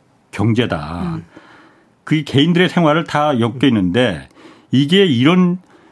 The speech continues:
Speaker 1: 모순된 점, 불합리한 점, 잘못된 점이 있기 때문에 이 불평등과 격차가 생겨나는 거고 이게 구조화되는, 점점 구조화되는 게 경제를 잘 몰라서 그런 거다. 사실 지금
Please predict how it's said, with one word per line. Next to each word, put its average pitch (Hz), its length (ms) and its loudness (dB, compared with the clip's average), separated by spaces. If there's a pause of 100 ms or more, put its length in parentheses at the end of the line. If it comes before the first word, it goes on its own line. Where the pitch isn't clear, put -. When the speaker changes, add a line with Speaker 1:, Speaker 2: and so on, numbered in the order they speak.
Speaker 1:
모순된 139 580 2
점, 110 200 0
불합리한 135 600 2
점, 95 300 -2
잘못된 143 520 -2
점이 156 160 4
있기 127 180 -2
때문에 117 520 0 (560)
이 156 180 0
불평등과 131 920 0
격차가 143 400 -4
생겨나는 135 480 2
거고 85 540 -4
이게 156 320 0
구조화되는, 160 800 0
점점 139 320 2
구조화되는 127 680 0
게 147 280 0 (380)
경제를 147 380 2
잘 202 180 0
몰라서 156 520 2
그런 190 180 4
거다. 82 640 -4 (960)
사실 214 360 0
지금 175 580 0